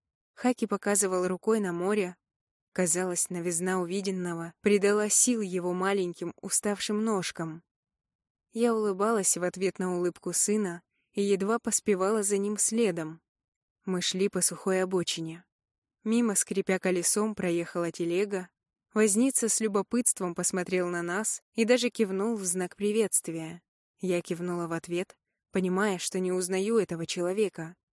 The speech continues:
Вероятно, он был из новых жителей поселения. Не мудрено, за столько лет здесь многое должно было измениться. И вот мы вошли в поселение.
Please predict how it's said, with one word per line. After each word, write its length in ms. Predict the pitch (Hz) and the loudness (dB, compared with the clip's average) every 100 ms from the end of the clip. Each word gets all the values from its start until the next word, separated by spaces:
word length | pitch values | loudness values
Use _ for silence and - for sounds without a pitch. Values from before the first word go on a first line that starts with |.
| _ _ _ _ _ - | _ _ _ _ _ 2
Вероятно, 580 | 214 226 240 269 247 220 | 4 6 4 2 0 0
он 180 | 214 | 0
был 160 | 202 220 | 2 2
из 180 | 208 190 | 2 0
новых 320 | 202 233 185 | 0 -2 -4
жителей 440 | 170 180 - 170 | -2 -4 -2 -4
поселения. 800 | 160 175 - 180 175 170 165 165 - _ _ _ | 0 2 2 2 0 -2 -6 -8 -14 _ _ _
Не 140 | 185 175 | -4 -2
мудрено, 560 | 175 165 170 170 185 | -2 -2 -2 -2 -2
за 140 | 170 156 | -2 -2
столько 440 | - 185 170 170 | 0 -2 -2 -2
лет 280 | 170 185 185 | 0 0 -2
здесь 340 | 175 175 - | -2 0 0
многое 440 | 175 175 202 190 170 | -2 -2 -2 -2 -2
должно 440 | 170 170 170 185 | -2 -4 -4 -4
было 240 | 180 180 | -2 0
измениться. 720 | 180 175 196 214 175 - 160 160 _ _ _ _ _ _ - | 0 0 0 0 0 -2 -4 -12 _ _ _ _ _ _ -2
И 160 | 202 | 0
вот 280 | 180 185 226 | 2 0 0
мы 180 | 202 214 | 0 0
вошли 380 | 220 202 185 170 | 0 -2 -2 -4
в 80 | |
поселение. 800 | - 175 - 175 170 165 160 156 | -2 0 2 0 -2 -2 -6 -12